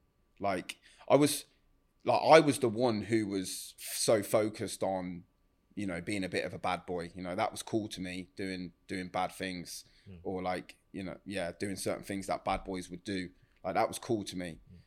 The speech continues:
Speaker 1: And, um, so it wasn't the, you know, I was surrounded by people who, who like that too, but I put myself in them situations.
Speaker 2: Mm.
Speaker 1: And, um,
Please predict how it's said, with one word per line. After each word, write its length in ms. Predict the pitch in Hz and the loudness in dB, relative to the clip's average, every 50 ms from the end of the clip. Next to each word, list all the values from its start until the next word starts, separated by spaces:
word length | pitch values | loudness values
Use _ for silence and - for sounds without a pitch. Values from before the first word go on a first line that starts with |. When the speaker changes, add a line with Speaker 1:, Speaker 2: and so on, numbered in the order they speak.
| _ _ _ _ _ - | _ _ _ _ _ -4
Speaker 1:
And, 420 | 104 101 98 98 98 98 98 95 | -2 -2 -2 -2 -2 -2 -2 0
um, 360 | 101 98 98 95 95 95 95 95 - _ _ _ _ _ _ _ _ _ _ | 0 0 0 0 -2 -4 -6 -8 -14 _ _ _ _ _ _ _ _ _ _
so 160 | - - 117 | 0 2 2
it 80 | 107 | 4
wasn't 320 | 113 135 131 135 131 117 107 | 4 4 4 2 0 2 4
the, 260 | 117 113 110 101 - - | 4 4 4 2 0 0
you 100 | 110 120 | 0 0
know, 180 | 120 113 98 101 | 2 2 4 6
I 60 | 113 | 6
was 140 | 127 127 - | 6 6 2
surrounded 360 | - 117 135 147 147 135 120 | 2 4 6 6 6 4 4
by 120 | 101 117 113 | 4 4 4
people 340 | 113 - 131 120 117 - 104 | 4 2 -2 -2 -2 -4 -4
who, 340 | 101 107 104 104 101 101 - - | -2 0 0 0 -2 -4 -4 -4
who 140 | 98 101 98 | -4 -4 0
like 220 | 104 104 104 - | 0 0 0 0
that 180 | 101 101 - - | 0 -4 -4 0
too, 280 | - 147 143 110 87 - - _ _ _ _ _ _ _ | 2 2 2 2 0 -4 -12 _ _ _ _ _ _ _
but 300 | - 107 104 92 - - - - | 2 4 4 4 2 -2 -4 0
I 160 | - 113 117 | 2 2 2
put 180 | - - 123 - | 2 0 -4 -4
myself 400 | 101 101 101 - 98 101 98 - | -2 -6 -4 -2 -2 -2 -2 -4
in 60 | 92 | -8
them 140 | 98 95 92 | -8 -8 -8
situations. 920 | - - 76 - - - 101 107 110 110 - - 95 82 76 - - - - _ - | -6 -8 -8 -8 -4 -2 0 0 0 0 -2 -6 -8 -10 -10 -12 -14 -16 -16 _ -20
Speaker 2:
Mm. 40 | 87 82 _ _ _ _ _ _ - | -20 -20 _ _ _ _ _ _ -4
Speaker 1:
And, 280 | 101 98 101 98 92 | -2 -2 -2 -2 -2
um, 380 | 98 98 98 95 98 98 95 | -2 -2 0 -2 -2 -4 -6